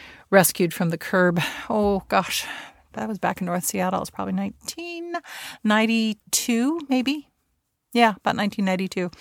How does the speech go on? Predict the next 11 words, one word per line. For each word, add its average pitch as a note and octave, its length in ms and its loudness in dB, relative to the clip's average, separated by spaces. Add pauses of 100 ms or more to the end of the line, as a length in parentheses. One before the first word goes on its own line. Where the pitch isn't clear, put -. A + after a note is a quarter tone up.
(200)
I - 40 0
still F3 240 2
love D#3+ 160 0
it. - 80 -6
It's - 120 -10
wonderful. F3 300 -4 (2000)
But G3 180 6
everything A#3+ 340 6
looks D#3+ 320 2
like D3+ 300 0
material. A#3 560 -6